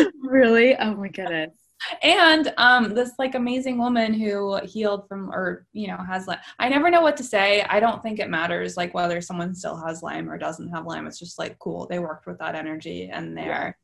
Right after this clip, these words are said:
Speaker 1: Yeah.
Speaker 2: a powerful, beautiful <laughs> goddess.
Speaker 1: Yeah,
Speaker 2: So
Speaker 1: exactly.
Speaker 2: she, um, the two, the, actually two other people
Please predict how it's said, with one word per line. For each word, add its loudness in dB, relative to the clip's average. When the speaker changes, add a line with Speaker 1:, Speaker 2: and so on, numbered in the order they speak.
Speaker 1:
Yeah. -16
Speaker 2:
a -
powerful, -10
beautiful -12
<laughs> -12
goddess. -6
Speaker 1:
Yeah, 4
Speaker 2:
So 6
Speaker 1:
exactly. -2
Speaker 2:
she, -2
um, -2
the 4
two, -4
the, 2
actually -4
two 0
other -2
people -8